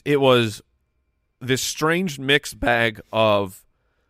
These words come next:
v-, being very correct and very incorrect. Like, the, I, I, the second half, they, uh, you know, they shut it down.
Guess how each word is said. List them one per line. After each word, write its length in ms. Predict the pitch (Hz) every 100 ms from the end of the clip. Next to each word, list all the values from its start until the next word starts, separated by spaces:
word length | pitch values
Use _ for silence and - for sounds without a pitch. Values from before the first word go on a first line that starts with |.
| _ _ _
v-, 220 | 92 95 101 _
being 240 | 135 123
very 260 | 107 123 160
correct 580 | - 175 165 180 - 262 - _
and 200 | 123 120
very 600 | 101 98 131 139 139 127 90
incorrect. 600 | 110 98 - 85 73 -
Like, 200 | 107 98 - _ _ _ _
the, 260 | - 120 107
I, 100 | 107
I, 200 | 120 117 101 _
the 80 | 117
second 320 | - 143 139
half, 340 | 127 127 123 - -
they, 320 | 110 110 98 - _ _ _ _ _ _ _ _ _ -
uh, 120 | 82
you 160 | 104
know, 140 | 95 90
they 160 | 98
shut 280 | 101 - 135
it 120 | 127
down. 440 | 120 117 110 104